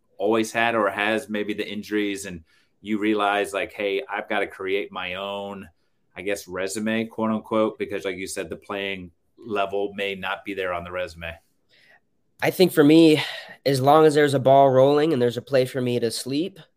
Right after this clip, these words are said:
Speaker 2: I go, you
Speaker 1: <laughs>
Speaker 2: know, and same thing. It's, you know, how do you end up at Oklahoma Panhandle State when, you know, I was just at West Virginia University?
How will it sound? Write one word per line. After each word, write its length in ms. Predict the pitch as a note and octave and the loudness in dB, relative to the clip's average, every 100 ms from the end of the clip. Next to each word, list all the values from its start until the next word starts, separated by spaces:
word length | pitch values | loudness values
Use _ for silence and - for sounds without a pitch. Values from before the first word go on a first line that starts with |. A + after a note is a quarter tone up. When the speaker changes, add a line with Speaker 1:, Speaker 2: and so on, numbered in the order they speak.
| _ - - | _ -18 -10
Speaker 2:
I 200 | B2 A#2+ | -6 -4
go, 500 | A#2+ A#2 G2 A2 - _ _ _ - | -4 -6 -6 -10 -12 _ _ _ -8
you 120 | B2 | -4
Speaker 1:
<laughs> 40 | A2+ | -2
Speaker 2:
know, 220 | A2+ A#2 A2+ - | 0 0 -2 -4
and 180 | B2 A#2 | -4 -4
same 300 | - C3+ C3 | -2 0 0
thing. 240 | D#3 C#3 | 0 0
It's, 320 | B2 - - - _ _ | 0 -4 -14 -18 _ _
you 100 | - | -4
know, 80 | B2 | -2
how 160 | B2+ C3 | 2 2
do 40 | |
you 120 | C3 | 2
end 100 | B2+ | 2
up 200 | B2+ B2+ | 4 2
at 180 | B2 A#2 | 0 0
Oklahoma 400 | B2 - B2+ A#2+ | -2 -2 -4 -4
Panhandle 420 | B2 B2 A#2+ A2+ | -4 -4 -2 -4
State 400 | A2+ C3 C3 A#2+ | -4 -2 0 -2
when, 380 | G2 A2 A2 A2 _ _ _ | -4 -6 -6 -10 _ _ _
you 80 | A2+ | -8
know, 280 | G#2+ G#2+ - _ _ _ _ _ - | -6 -8 -14 _ _ _ _ _ -8
I 80 | A#2 | -6
was 180 | A2+ - | -4 -4
just 220 | B2+ A#2+ | -4 -2
at 100 | G#2+ | -2
West 180 | A#2 - | -2 -4
Virginia 300 | A2 A2+ A2 | -10 -8 -6
University? 640 | G#2+ C3 D#3 - G#2 G2+ | -4 0 0 -2 -10 -12